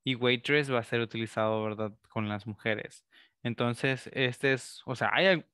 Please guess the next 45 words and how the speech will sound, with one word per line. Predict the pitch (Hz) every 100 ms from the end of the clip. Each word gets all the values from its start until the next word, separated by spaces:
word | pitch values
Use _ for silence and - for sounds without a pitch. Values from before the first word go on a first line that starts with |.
| _ _
otras, | - 151 - 104 107
porque | - 117 -
sí | - 127
hay | 123 120
más, | 123 147 156 - - _ -
pero | 127 120 117 117
no | 120 120 123
son | - 131 123 - _ -
tan, | 143 151 143
tan | 135 135 131 131
abundantes | 143 120 117 117 117 117 120 117 - _ _ _ -
como, | 131 117 113 107 107 104 104 101
ah, | 113
uno | 113 120 117
podría | 117 110 110
pensar, | - 101 107 104 - -
o | 135
al | 123
menos | 127 131
como | - 123 113
son | 123
en | 123
español, | 117 107 110 127
que | -
básicamente | 101 104 - 110 123 -
todo, | - 120 127 120
¿verdad? | 110 98 95 - - - - -
Eh, | 117 113 110 101 _
tiene, | 123 120 113 107 - _
o | 117
sea, | 110
las | 104 104
palabras | 113 113 113 110
son, | 120 110 117
son | 123 113
genéricas, | 110 113 113 - - - 123
o |
sea, | - -
que, | - -
por | -
ejemplo, | - 123 120 123
yo | 117
no | 117 113
puedo | 120 120
decir, | 117 113 120 113